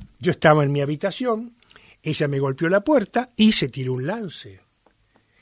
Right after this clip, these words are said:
Y yo le dije que no, y la saqué de mi habitación". Estas son las dos versiones. Se dieron estas dos versiones hace cinco años, pero el poder político del Estado y la totalidad de los medios de comunicación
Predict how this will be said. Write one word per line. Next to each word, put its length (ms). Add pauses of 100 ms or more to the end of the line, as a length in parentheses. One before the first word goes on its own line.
(220)
Y 120
yo 460
le 220
dije 440
que 180
no, 340 (280)
y 320
la 160
saqué 520
de 100
mi 100
habitación". 480 (1300)
Estas 200
son 200
las 120
dos 120
versiones. 500 (1300)
Se 200
dieron 340
estas 260
dos 140
versiones 440
hace 200
cinco 360
años, 300 (160)
pero 540 (640)
el 220
poder 400
político 680
del 160
Estado 460
y 60
la 140
totalidad 520
de 60
los 120
medios 260
de 40
comunicación 880